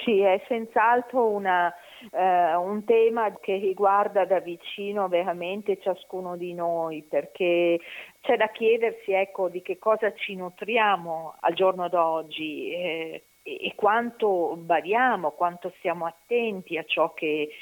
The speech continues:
eh, ingeriamo, insomma, in, ciascuno di noi. Eh, ci va bene tutto, il cibo, diciamo, il fast food, o, o, eh,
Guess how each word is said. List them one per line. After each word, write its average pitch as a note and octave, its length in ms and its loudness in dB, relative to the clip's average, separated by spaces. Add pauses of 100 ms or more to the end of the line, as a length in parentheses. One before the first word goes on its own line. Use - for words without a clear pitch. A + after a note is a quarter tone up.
(160)
eh, - 80 -18
ingeriamo, E3+ 1080 0
insomma, D#3 680 -8
in, D3 640 -14
ciascuno A3 520 -2
di G3+ 180 0
noi. F3+ 400 2 (380)
Eh, E3 1200 2
ci G#3 160 -6
va F#3+ 120 4
bene G3 380 0
tutto, A3 720 2
il E3 160 -2
cibo, F#3 560 0
diciamo, F3 580 -2
il D#3+ 80 -8
fast - 260 -2 (120)
food, A#3 440 0 (500)
o, G3+ 300 4
o, F3+ 720 -4
eh, - 200 -12